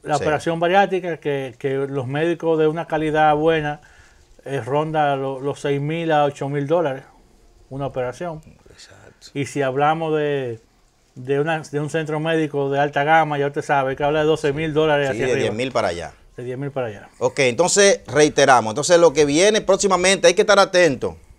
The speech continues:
Speaker 2: Viene una encuesta donde ya ahí sí podemos votar entonces,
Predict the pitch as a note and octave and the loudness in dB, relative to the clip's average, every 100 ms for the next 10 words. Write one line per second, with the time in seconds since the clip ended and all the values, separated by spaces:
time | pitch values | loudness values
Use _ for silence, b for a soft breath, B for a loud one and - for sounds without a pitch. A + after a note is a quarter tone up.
0 | _ A2+ B2+ E3 G#3 A3+ G#3 A3 G#3 G3+ | _ -10 -2 2 4 4 2 0 -2 0
1 | F3+ E3 - D3 D#3 - b b b C3+ | 2 2 2 2 2 -2 b b b -4
2 | B2 B2+ D3 G#3 - G3+ A3 F3+ D#3+ F#3 | -2 2 4 4 0 -2 -2 0 2 2
3 | G3 F3+ D#3+ E3+ F3+ E3 F3 F3+ E3 D#3 | 0 0 2 2 2 0 0 0 2 2